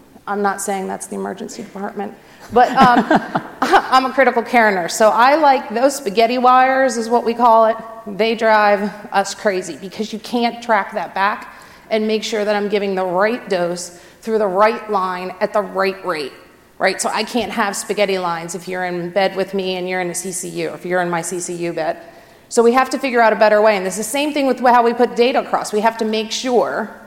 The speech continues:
that that data is going to the right place at the right time, we can track it back. So no spaghetti wires. And what I'm talking about is this.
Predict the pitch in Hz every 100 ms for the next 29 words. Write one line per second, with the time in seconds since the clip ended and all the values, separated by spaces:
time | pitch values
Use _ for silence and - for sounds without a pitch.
0 | - _ _ 196 214 202 208 196 226 214
1 | 170 175 202 196 185 208 175 208 208 -
2 | 196 180 180 170 170 180 175 - 175 165
3 | 165 156 156 165 151 170 - - - -
4 | _ _ _ _ _ - 220 220 226 220
5 | 220 190 175 170 165 156 147 175 - -
6 | - - - - 208 220 220 240 226 233
7 | 208 196 190 190 170 175 - - - -